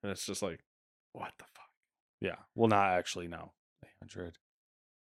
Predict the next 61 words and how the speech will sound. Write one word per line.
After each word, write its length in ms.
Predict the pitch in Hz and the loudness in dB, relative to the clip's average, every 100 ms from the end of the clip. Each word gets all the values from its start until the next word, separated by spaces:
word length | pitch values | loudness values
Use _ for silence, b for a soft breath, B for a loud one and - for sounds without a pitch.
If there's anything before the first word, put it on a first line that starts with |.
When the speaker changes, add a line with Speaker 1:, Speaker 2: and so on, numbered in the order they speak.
| _ - | _ -4
Speaker 2:
Uh, 100 | 113 | 4
like, 160 | 123 127 | 8 10
half 240 | 113 101 | 10 6
a 60 | 95 | 4
case. 380 | - 90 90 - | -8 -4 -2 0
They 100 | 87 | 0
w-, 200 | 87 98 | -2 0
they 100 | 104 | 2
could 260 | 104 110 107 | 4 4 8
go 160 | 113 | 8
through 180 | 107 113 | 8 4
a 20 | 92 | 2
half 260 | 95 90 | 0 0
a 40 | 87 | -6
case 260 | - 92 | -8 -6
of 100 | - - | -8 -10
paint 120 | - 90 | -18 -16
in 20 | |
a 60 | 87 | -16
match. 420 | 78 - - - _ - | -16 -16 -16 -16 _ -2
Speaker 1:
Yeah. 160 | 92 - _ _ _ _ _ _ _ _ _ _ - | -2 -2 _ _ _ _ _ _ _ _ _ _ -8
And 120 | 104 | -4
it's 120 | 107 | 0
just, 200 | 131 101 | 0 0
it's 220 | - 120 - | 0 0 2
just 280 | 120 - | 2 2
so, 160 | - 87 | 0 0
some 200 | - 104 | 2 2
stuff 220 | 107 107 | 4 4
like 160 | 120 104 | 4 4
that. 100 | 92 | 2
You're 120 | 92 | 2
like, 100 | 87 - | -2 -6
"What 200 | - - - | -10 -6 2
the" 100 | 98 | 4
Speaker 2:
Yeah. 100 | 110 B B B | 4 B B B
Speaker 1:
But 120 | 147 | 10
you 100 | 170 | 12
c-, 80 | 160 | 12
I 140 | 127 | 12
could 120 | 151 131 | 12 10
see, 140 | 131 | 10
like, 240 | 104 87 - | 8 6 -2
the, 300 | 104 92 87 - | -2 -2 -2 -6
the 80 | 95 | -2
train 260 | - 110 | 4 4
thing 160 | 107 90 | 4 0
coming 220 | 90 90 | 0 0
back 220 | 85 82 | 0 0
in 120 | 92 110 | 0 0
because 220 | 107 107 | 0 0
it's 120 | 104 | 0
just, 380 | - 107 - - | 2 2 0 -2
you 80 | 107 | 2
know, 100 | 104 | 4
you 140 | 113 | 4
chill 220 | - 113 | 6 6
at 60 | 98 | 6
home 260 | 95 107 | 4 2
and 160 | 101 95 | 0 0
Speaker 2:
Mm-hmm. 240 | 110 101 | 0 0